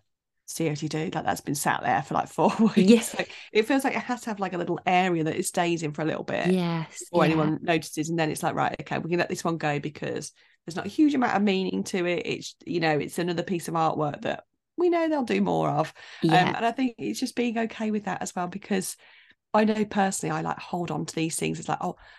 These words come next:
Speaker 1: I'll need these as memories," but it's kind of
Speaker 2: Yeah.
Speaker 1: trusting that you'll have these memories and maybe, like, a dozen pieces of artwork over, you know, over the time is enough, and we don't need, like, I don't know, seven hundred <laughs> pieces to,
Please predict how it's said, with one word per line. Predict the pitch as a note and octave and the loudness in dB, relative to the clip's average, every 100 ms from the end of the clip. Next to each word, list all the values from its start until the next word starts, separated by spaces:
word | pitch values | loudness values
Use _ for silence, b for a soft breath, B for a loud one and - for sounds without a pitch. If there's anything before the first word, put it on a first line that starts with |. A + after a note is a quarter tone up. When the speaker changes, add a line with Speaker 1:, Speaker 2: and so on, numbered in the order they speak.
| B | B
Speaker 1:
I'll | F#3 F#3 | -2 -2
need | F3+ F3+ F3+ | -2 -2 -2
these | F#3+ F#3 | -2 -4
as | F3+ | -4
memories," | F#3 F3+ F#3+ G3 A#3 B3+ | -2 -2 -2 0 0 0
but | - - | 0 -2
it's | D#4+ - | -2 -2
kind | A#3+ | 0
of | F#3 | 0
Speaker 2:
Yeah. | E3 | 2
Speaker 1:
trusting | D#3+ D#3+ E3 A#3 | 0 -2 0 0
that | A3 | 0
you'll | A3 | -2
have | A3 - B3+ - | -4 -4 -6 -2
these | C4 B3+ | -2 0
memories | A#3+ A#3 A#3 A3 | 0 0 0 0
and | G#3+ G#3+ - B B B B | 0 0 -4 B B B B
maybe, | G#3+ G#3+ | 0 2
like, | G#3 G3+ - - | 2 0 0 -4
a | |
dozen | G3 G3+ F#3+ F#3 F3+ E3 _ - | -2 0 0 0 -2 -6 _ -6
pieces | G3+ F#3 F3 | -4 -2 -2
of | E3+ | -2
artwork | E3+ E3 - - D#3+ | 0 0 0 -4 -2
over, | E3 D#3+ E3 - - | -4 -2 -4 -4 -8
you | E3+ | -6
know, | D#3+ D#3+ - | -6 -8 -4
over | F3 E3 | -2 0
the | D#3+ D#3+ | 0 -2
time | D#3 F3 D#3 D3 D#3 - B B B B | -2 -2 -2 -2 -6 -8 B B B B
is | G#3+ G3+ | 2 2
enough, | F3+ F3+ D3+ - | 2 -2 -4 -4
and | F3+ E3 D#3+ C#3+ - | -2 -2 -4 -8 -10
we | - F#3 | -6 -2
don't | F3 | -2
need, | - E3 | -4 -4
like, | D#3+ D3 - - | -4 -4 -8 -18
I | |
don't | D#3 D#3 | -12 -10
know, | D3+ - _ _ | -12 -14 _ _
seven | - - E3 | -4 -2 -4
hundred | E3+ D#3+ D3+ | -2 -4 -6
<laughs> | - | -6
pieces | E3+ - - E3 G3 - | -8 -10 -10 -4 -2 -4
to, | - G3+ - A#3 | -6 -10 -12 -10